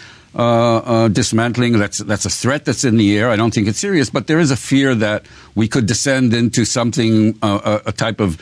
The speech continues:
military occupa-, direct military occupation or even chaos. And I think, uh, that the specter of isis is all around us. Uh, uh, even the, even people in the territories and even Israeli Arabs who, uh, must also be mentioned, uh, because there's been incidents involving them.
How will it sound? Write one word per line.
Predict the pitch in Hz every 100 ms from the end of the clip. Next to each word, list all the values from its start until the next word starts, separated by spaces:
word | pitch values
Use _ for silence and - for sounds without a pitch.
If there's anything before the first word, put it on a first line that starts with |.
| - -
military | 113 127 113 113 110
occupa-, | 104 - - 127 98
direct | 113 113 127
military | 131 127 135 127
occupation | 131 123 131 139
or | 131
even | 143 143
chaos. | 156 185 120 95 - - - - - - 131 -
And | 147
I | 151
think, | 120 190 175 160
uh, | 131
that | 123 123 -
the | -
specter | - 147 - - 123 110
of | 98 82 -
isis | 107 110 - 90 98
is | 82
all | 95 95
around | 95 92 92 87
us. | 76 - 90
Uh, | 82 82 - - - -
uh, | 85 87
even | 98 151 143
the, | 120
even | 165 185 117
people | 139 127
in | 113
the | 101
territories | - 107 104 95 90 90 85 85
and | 82 90
even | 131 135
Israeli | 113 113 110 104
Arabs | 120 151 95 80
who, | 98 92 90 -
uh, | 92 90
must | 90 -
also | 123 139
be | 107 98
mentioned, | 101 90 95 87 85
uh, | 90
because | 87 95 85
there's | 90 87
been | 98 95 - -
incidents | 110 101 101 98 82
involving | 90 92 101 92 95
them. | 123 113